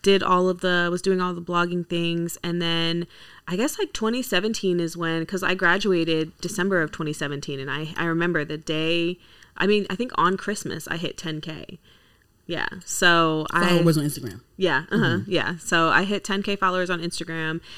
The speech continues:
Speaker 1: and I, and, like, back then, you know, from, from there, once you hit ten K, it's like, okay,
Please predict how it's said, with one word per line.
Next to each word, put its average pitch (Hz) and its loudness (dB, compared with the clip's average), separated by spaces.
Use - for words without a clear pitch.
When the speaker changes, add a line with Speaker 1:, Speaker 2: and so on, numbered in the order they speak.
Speaker 1:
and 180 2
I, 170 10
and, 185 0
like, 165 2
back 170 4
then, 180 2
you 175 0
know, 156 -2
from, 165 0
from 170 0
there, 170 4
once 160 -2
you 180 -2
hit 170 -4
ten 156 -6
K, 196 -6
it's 147 -8
like, 101 -10
okay, - -10